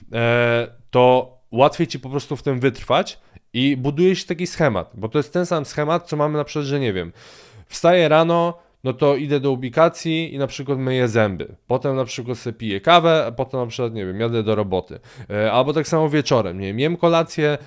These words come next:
myję zęby, biorę prysznic, idę spać. I wiecie, to jest rutyna. To jest powtarzalna rzecz, nad której wy się nie musicie zastanawiać. A im mniej się człowiek musi nad czymś zastanawiać,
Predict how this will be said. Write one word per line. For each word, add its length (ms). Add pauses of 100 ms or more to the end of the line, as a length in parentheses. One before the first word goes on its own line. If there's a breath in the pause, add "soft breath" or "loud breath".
(100)
myję 280
zęby, 400
biorę 280
prysznic, 540
idę 160
spać. 380 (180 loud breath)
I 60
wiecie, 180
to 120
jest 160
rutyna. 460 (420)
To 100
jest 320 (720)
powtarzalna 680
rzecz, 320
nad 140
której 300
wy 120
się 140
nie 100
musicie 320
zastanawiać. 600
A 80
im 200
mniej 180
się 140
człowiek 240
musi 180
nad 140
czymś 180
zastanawiać, 640